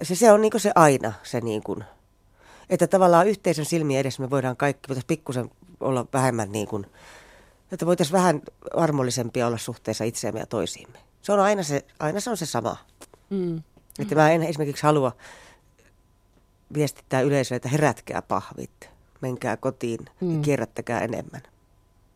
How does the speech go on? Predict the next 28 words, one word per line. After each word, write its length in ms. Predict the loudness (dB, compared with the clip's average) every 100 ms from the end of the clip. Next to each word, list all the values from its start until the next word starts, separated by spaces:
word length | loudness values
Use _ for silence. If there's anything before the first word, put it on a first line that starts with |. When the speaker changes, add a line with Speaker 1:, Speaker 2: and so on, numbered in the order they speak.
| _ _ _
Speaker 2:
Niin, 180 | -2 0
sä 100 | 0
et 80 | -4
halua 200 | -6 -8
sellaista. 380 | -8 -10 -4 0
Speaker 1:
Mä 60 |
en 60 | 2
halua 200 | 2 0
Speaker 2:
Mm. 40 |
Speaker 1:
syyllistää 520 | 0 0 0 -2 -4 -2
yleisöä 380 | -2 -2 -4
kaikesta 460 | 0 0 0 -4 -8
siitä, 360 | -6 -6 -4 -6
mitä 260 | -2 -4
ne 100 | -2 -4
ei 180 | -4
ole 80 | -4 -4
tehnyt 360 | -6 -6 -8 -16 _ _ -20 _ _ _ -20 -20 -20 -20 -20 -20 -20 _ _ _ _
tai 140 | -6
mitä 220 | -4 -2 0
ne 100 | 0
on 160 | -2
tehnyt. 360 | -2 -4 -6 -14 -6
Se 180 | -2
ei 200 | 0 0 -2
ole 200 | -4 -4 -10 -16 -8
mun 260 | -6 -6 -10 _ _ _ _ _ _
tarkoitus 500 | -6 -4 -10 -14